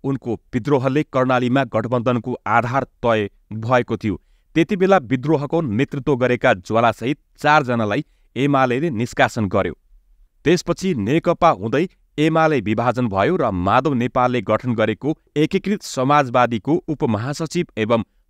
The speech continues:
प्रदेश इन्चार्जको जिम्मेवारी पाएका उनले माधव नेपाललाई कठिन परिस्थितिमा साथ दिँदै आएका छन्। आजको लागि यस भिडियोमा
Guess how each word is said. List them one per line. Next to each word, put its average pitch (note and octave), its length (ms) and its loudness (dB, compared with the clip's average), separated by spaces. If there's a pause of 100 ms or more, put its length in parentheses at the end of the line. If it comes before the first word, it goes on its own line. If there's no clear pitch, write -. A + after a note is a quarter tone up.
प्रदेश C3 400 -2
इन्चार्जको B2+ 800 0
जिम्मेवारी D3 600 2
पाएका A2+ 440 4
उनले G2+ 300 0 (280)
माधव A2+ 460 2
नेपाललाई A2+ 580 0 (360)
कठिन G#3+ 320 2 (300)
परिस्थितिमा D#3+ 600 -2 (380)
साथ B2 400 2 (200)
दिँदै C3+ 440 0
आएका A2 280 2
छन्। F#2+ 220 -4 (1400)
आजको D3 400 0
लागि F#3+ 360 4
यस D#3 200 0
भिडियोमा B2+ 460 0